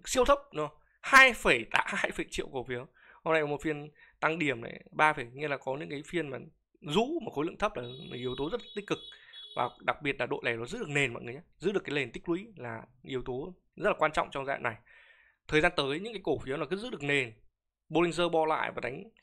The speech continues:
trên mười hai mươi là các bạn chú ý. Và đặc biệt là khi mà đã bứt thoát ấy, nhá, bứt thoát thì phải có dòng tiền. Thì lúc đó các bạn chú ý trong thời gian tới là những cái dòng nào là sẽ là dòng dẫn thì các bạn chú ý tập trung vào nó. Thì bây giờ những cái cổ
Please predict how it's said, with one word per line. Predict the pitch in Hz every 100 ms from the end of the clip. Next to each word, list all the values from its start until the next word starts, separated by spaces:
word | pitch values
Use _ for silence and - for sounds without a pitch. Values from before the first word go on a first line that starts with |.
| _
trên | - 160 151
mười | 139
hai | 135
mươi | 151 156 139
là |
các | 120 147
bạn | -
chú | - 135
ý. | 131 139
Và | -
đặc | - -
biệt | 139 131
là | 131 120 113 110
khi | - 220
mà | 185 120
đã | -
bứt | 202 233
thoát | 247 254
ấy, | - - _ _
nhá, | 175 180 -
bứt | 220 226 -
thoát | 220 233 -
thì |
phải | 123
có | 107 135
dòng | 151 131
tiền. | 131 117 110 _ _ _ _
Thì | 135
lúc | 135 -
đó | 131
các | 180
bạn | 165 123
chú | - 117
ý | 120
trong | 143 135
thời | 127
gian | 123
tới | 120 113
là | 123 120
những | 117 -
cái | 135
dòng | 123 120
nào | 120 113
là | 113
sẽ | - -
là | 123
dòng | 117 113
dẫn | 143 160
thì |
các | 127
bạn | 135
chú | - 117
ý |
tập | 117 139
trung | 151 131
vào |
nó. | 117 110 - - - _ _
Thì | 139
bây | 143
giờ | 151
những | 151
cái | 151
cổ | - 127